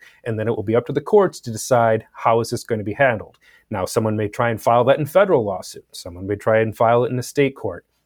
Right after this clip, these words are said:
It all depends on when it happens and how soon it happens as to who makes these decisions,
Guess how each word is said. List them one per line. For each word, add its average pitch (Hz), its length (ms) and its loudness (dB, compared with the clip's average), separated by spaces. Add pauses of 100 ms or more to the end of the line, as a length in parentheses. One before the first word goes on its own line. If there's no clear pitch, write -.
(120)
It 110 80 -2
all 120 160 6
depends 131 400 0
on 101 220 -6
when 127 140 2
it 131 100 -2
happens 135 420 0
and 92 80 -8
how 113 140 0
soon 165 240 0
it 123 100 -2
happens 107 340 -2
as 104 160 -6
to 110 120 -10
who 139 240 -2
makes 120 280 -4
these 110 200 -8
decisions, 101 580 -6